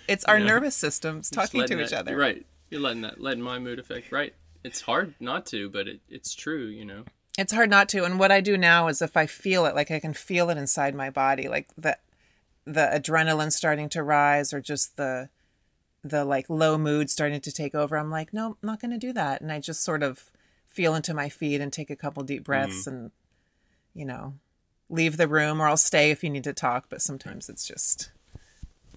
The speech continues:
Speaker 2: But I think sometimes it, sometimes yes and sometimes no, but it does kind of feel like a choice. You know, if you can feel that coming on, you'd be like, what you just said is,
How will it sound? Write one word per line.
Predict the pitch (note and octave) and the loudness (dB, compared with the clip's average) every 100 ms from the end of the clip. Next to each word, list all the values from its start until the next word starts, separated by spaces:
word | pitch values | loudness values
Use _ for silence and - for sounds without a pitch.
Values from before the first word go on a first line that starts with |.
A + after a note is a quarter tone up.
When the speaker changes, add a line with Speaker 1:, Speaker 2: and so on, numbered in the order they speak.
| - _ - _ _ | -20 _ -20 _ _
Speaker 2:
But | C3 | -6
I | |
think | E3+ G#3 | -4 -4
sometimes | F3 F3 C#3+ B2+ | -6 -4 -6 -6
it, | G2 - - - - | -8 -10 -20 -18 -8
sometimes | F3 F3 C#3 A#2 | -4 -2 -2 0
yes | A#2 - | -2 -2
and | G#2 | -6
sometimes | G#2+ G#2 G2+ | -6 -6 -6
no, | A2 | -6
but | A#2 | -4
it | A2+ | -4
does | A2 E3+ - | -4 -4 -6
kind | - A#2+ | -6 -10
of | G#2+ | -6
feel | A2+ | -4
like | G2+ | -4
a | - | -6
choice. | - C#3 A#2+ - - - _ | -10 -8 -8 -8 -12 -14 _
You | - A2 | -10 -8
know, | |
if | A2 - | -8 -8
you | A#2+ | -8
can | A#2 | -8
feel | G#2+ B2+ B2+ | -8 -6 -4
that | A#2+ - - _ _ _ _ _ - | -6 -8 -10 _ _ _ _ _ -14
coming | C3+ A2 G#2 | -8 -6 -4
on, | A2 G#2+ | -6 -6
you'd | - | -10
be | - | -18
like, | - - _ - | -20 -20 _ -20
what | C3 - | -14 -12
you | A2 | -10
just | A#2 - | -10 -8
said | A2+ G#2+ | -4 -6
is, | - - - | -8 -16 -18